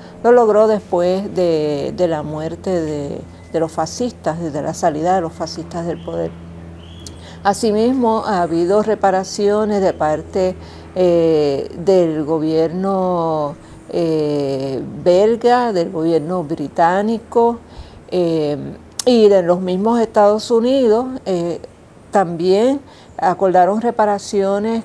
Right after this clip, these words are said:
con, eh, las Islas Filipinas después de la Segunda Guerra Mundial, porque, eh,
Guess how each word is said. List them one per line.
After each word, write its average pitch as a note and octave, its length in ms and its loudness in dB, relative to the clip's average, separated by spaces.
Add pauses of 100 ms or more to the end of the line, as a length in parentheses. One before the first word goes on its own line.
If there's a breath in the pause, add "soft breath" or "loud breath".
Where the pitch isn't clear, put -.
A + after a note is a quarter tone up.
con, A3 500 0
eh, F3 380 0
las F3 160 -2
Islas F3+ 340 0
Filipinas G3+ 720 -4 (560 loud breath)
después F3 400 0
de E3+ 60 2
la F#3 140 2
Segunda F#3+ 440 0
Guerra F#3+ 220 -2
Mundial, G3+ 420 0
porque, A3+ 560 -2
eh, E3 400 -4